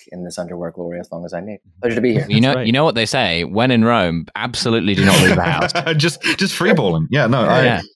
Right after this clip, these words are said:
Speaker 4: I, I, I feel like if there's, uh, th-, this, this coronavirus is gonna kill a couple of things. It might kill the restaurant. It might kill the cinema. It's also gonna kill pants. And I, I, for one, am entirely supportive of this.
Speaker 3: Oh, yeah,
Speaker 2: Mm.
Speaker 3: absolutely.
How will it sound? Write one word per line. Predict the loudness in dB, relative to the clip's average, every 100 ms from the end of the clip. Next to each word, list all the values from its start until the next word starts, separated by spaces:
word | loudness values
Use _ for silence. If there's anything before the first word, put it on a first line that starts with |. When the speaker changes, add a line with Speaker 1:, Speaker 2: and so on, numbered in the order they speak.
| 0
Speaker 4:
I, | 0
I, | 0 -2 -2 0
I |
feel | 0 0
like | 2
if | 0
there's, | 0 2 2 0 -6 -2
uh, | 0
th-, | 2 2 4
this, | 2 2 -2
this | 0 0 2
coronavirus | 2 4 4 2 2
is | 0
gonna | -2
kill | -2 0 2 2
a | 2
couple | -2 -2
of | -2
things. | 0 0 2
It |
might | 2 0
kill | 0 2
the | 2
restaurant. | 2 0 0 0 0 -2 -8 -16 -2
It | 2
might | 2 2
kill | 2 0
the | 0
cinema. | 0 4 4 4 2
It's | 2
also | 2 2
gonna | 2 0
kill | 0 -2
pants. | 0 -2 0 0 0 -2 -2
And | 0 2 4
I, | 4 2 2 2
I, | 0
for | 0 2
one, | 4 4 2 -4 _ -4
am | 2 4
entirely | 4 2 2 0
supportive | -2 -2 -2 -2 -4
of | -6 -4
this. | -2 -4 -10
Speaker 3:
Oh, | -16
yeah, | -14 -6
Speaker 2:
Mm. | -4 -4
Speaker 3:
absolutely. | -6 -10 -10 -10 -12